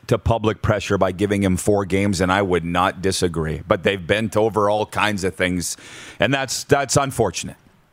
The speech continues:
that they can't stand up and do what's right, but whatever. Point three, uh, Carolina beat Tampa Bay three two in overtime last night, which was awesome. I thought Sebastian Aho scored the winner in overtime, but they're giving it to Staal.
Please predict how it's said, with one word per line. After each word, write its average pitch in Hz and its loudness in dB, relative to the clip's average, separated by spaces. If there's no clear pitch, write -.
that 90 2
they - 2
can't 107 -2
stand 107 0
up 104 -2
and 95 0
do 95 2
what's 92 0
right, 104 0
but 92 -2
whatever. 95 0
Point 165 2
three, 160 2
uh, 120 2
Carolina 175 2
beat 131 0
Tampa 139 0
Bay 123 2
three 127 0
two 127 2
in 113 2
overtime 113 0
last 101 0
night, 117 2
which 135 0
was 135 2
awesome. 135 0
I 139 4
thought 185 0
Sebastian 135 2
Aho 117 0
scored 117 0
the 110 2
winner 110 2
in 104 2
overtime, 104 0
but 104 0
they're 98 2
giving 135 0
it 123 -2
to 92 -6
Staal. 104 0